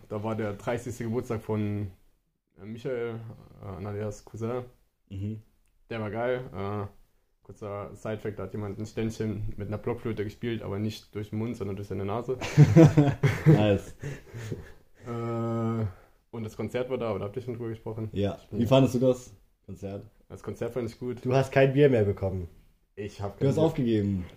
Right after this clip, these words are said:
Speaker 1: Junge, das war, das war ja wirklich Wahnsinn. Ich stehe da seit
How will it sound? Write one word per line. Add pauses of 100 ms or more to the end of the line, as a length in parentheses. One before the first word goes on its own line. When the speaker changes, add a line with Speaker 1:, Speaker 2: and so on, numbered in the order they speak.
Speaker 1:
Junge,
das
war, (420)
das
war
ja
wirklich
Wahnsinn.
Ich (160)
stehe
da
seit